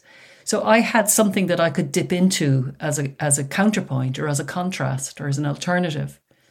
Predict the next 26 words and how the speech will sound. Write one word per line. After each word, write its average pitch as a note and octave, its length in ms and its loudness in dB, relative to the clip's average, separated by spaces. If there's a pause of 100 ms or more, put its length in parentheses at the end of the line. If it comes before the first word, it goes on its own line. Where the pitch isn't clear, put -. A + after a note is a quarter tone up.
(400)
Whereas F#3 200 -2
my F#3 120 2
feeling G#3 420 4
was, E3+ 320 2
particularly D#3 540 -2
as D3 120 -2
I D3+ 60 2
said D#3+ 240 2
at C#3+ 80 -2
the D#3 120 0
outset D#3+ 360 0
of C#3 80 -4
the D3 140 -4
interview, C#3+ 480 -4 (480)
that D#3 180 -10
younger E3 400 2
people D#3 640 -2 (520)
didn't G3+ 240 2
have F#3+ 280 0
that E3+ 240 -2
ground D#3+ 420 0
on C#3+ 80 0
which C#3 240 2
to - 80 -8
stand. C#3 680 0 (720)
Um, C#3+ 640 0